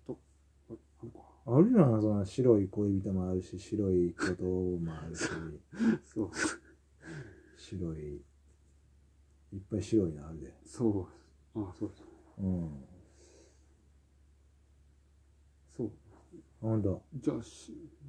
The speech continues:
Speaker 1: わからないですか？
Speaker 2: 白で。
Speaker 1: はい、白で。
Speaker 2: うん。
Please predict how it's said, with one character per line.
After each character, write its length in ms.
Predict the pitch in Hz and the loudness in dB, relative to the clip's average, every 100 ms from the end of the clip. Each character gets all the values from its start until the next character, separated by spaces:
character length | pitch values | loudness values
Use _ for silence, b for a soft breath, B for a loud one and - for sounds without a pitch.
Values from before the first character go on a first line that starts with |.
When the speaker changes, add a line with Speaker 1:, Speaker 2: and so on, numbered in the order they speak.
| 139 | -2
Speaker 1:
わ 140 | 110 110 | 0 2
か 100 | 113 | 2
ら 60 | |
な 80 | 107 | 0
い 20 | |
で 80 | 90 | 0
す 80 | - | -12
か？ 260 | - - 110 | -20 -8 -6
Speaker 2:
白 300 | - 117 98 | 6 6 6
で。 100 | - | 2
Speaker 1:
は 240 | - 107 | -4 -4
い、 100 | 95 | -4
白 260 | - 113 110 | -2 0 2
で。 60 | |
Speaker 2:
う 40 | 113 | 2
ん。 680 | 110 104 95 92 85 82 | 0 2 2 2 -2 -8